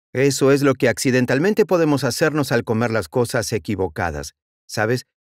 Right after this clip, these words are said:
Si llegas a la barrera de coral, tomas una botella de material tóxico,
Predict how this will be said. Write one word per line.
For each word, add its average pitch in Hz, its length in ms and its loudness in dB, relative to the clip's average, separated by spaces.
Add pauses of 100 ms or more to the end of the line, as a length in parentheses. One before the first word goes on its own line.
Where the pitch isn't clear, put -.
(160)
Si 101 180 -8
llegas 113 320 0
a 127 60 0
la 120 80 2
barrera 110 400 2
de 95 120 -2
coral, 131 480 -2 (220)
tomas 113 380 -4
una 110 200 -2
botella 123 560 0
de 107 100 -2
material 98 560 -2
tóxico, 160 720 -2